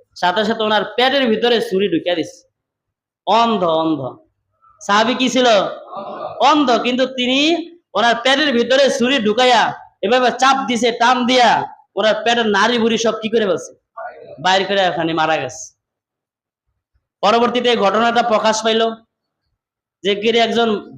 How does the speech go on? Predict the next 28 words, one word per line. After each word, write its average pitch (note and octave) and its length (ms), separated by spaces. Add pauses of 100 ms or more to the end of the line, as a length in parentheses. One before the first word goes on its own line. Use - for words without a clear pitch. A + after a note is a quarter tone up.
(120)
দাসী, F#3 580
দাসীকে F#3+ 500
মেরে G#3 260
ফেললো, A3 360
কে G#3+ 180
মেরে A3 220
ফেললো? G#3 360 (760)
এখন B3+ 280
কেউ C4 180
তো C4 140
শিকার A3 340
যায় G3 160
না, C#3 200 (1400)
কে C#4 180
মারছে A#3+ 400
এটা B3 140
কি A#3+ 100
শিকার A3+ 320
যায় B3 140
এখন? G#3 360 (400)
শিকার F3+ 220
তো G3+ 100
যায় D3+ 180
না। - 100 (800)
নবীজির D4 460
কাছে D4 240
বিচার C#4 360
গেল A3+ 380